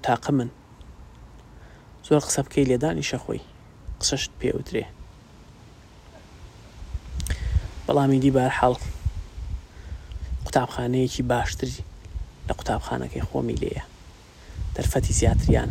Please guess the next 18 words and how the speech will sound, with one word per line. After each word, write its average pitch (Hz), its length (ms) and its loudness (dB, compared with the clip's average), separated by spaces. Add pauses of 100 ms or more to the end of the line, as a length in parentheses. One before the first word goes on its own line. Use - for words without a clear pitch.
هەیە، 127 180 8
قوتابخانە 123 600 6
گەورەیە. 120 400 0 (760)
منیش 131 300 4
کە 127 140 2
زیرەکەم، 120 440 0 (880)
زوو 139 180 4
جێی 120 180 2
خۆمەکەمەوە 120 680 0
لە - 100 10
دڵی - 220 2
مامۆستایە. 117 560 0 (480)
دووبارە 131 300 2 (100)
هێنرێمەوە 123 440 2
بۆ 127 160 2
پێشی - 300 4
پێشەوە 120 420 4
دانرێم. 117 440 2